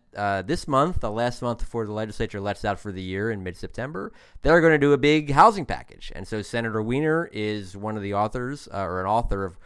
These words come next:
one of the key measures in the housing package, and has a, uh, a lot of interesting thoughts on the housing issue from when he w-, uh, covered or was in local government in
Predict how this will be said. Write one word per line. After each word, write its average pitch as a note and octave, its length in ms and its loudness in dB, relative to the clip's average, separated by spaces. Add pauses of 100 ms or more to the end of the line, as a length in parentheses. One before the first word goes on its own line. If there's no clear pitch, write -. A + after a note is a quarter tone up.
(140)
one C3 180 2
of C3+ 80 2
the A#2+ 40 0
key D3+ 200 -4
measures G#2+ 360 -2
in F#2 120 -12
the F2+ 140 -12
housing F2 260 -10
package, A#2+ 420 -8
and F2+ 260 -14 (280)
has F#2+ 240 -6
a, E2+ 180 -8 (160)
uh, C2+ 480 -10
a A1 80 -16
lot F#2+ 140 -6
of F#2 60 -10
interesting G2 360 -10
thoughts - 440 2
on A2 120 -6
the G#2+ 60 -2
housing G#2 260 -2
issue A2 200 -8
from G2+ 180 -12
when F#2+ 180 -8
he F#2 160 -12
w-, F2 260 -16
uh, D#2+ 180 -16
covered F#2+ 420 -8
or F2 240 -10
was F2+ 180 -8
in F2+ 80 -12
local F#2+ 220 -8
government G2+ 380 -6 (100)
in F#2 280 -10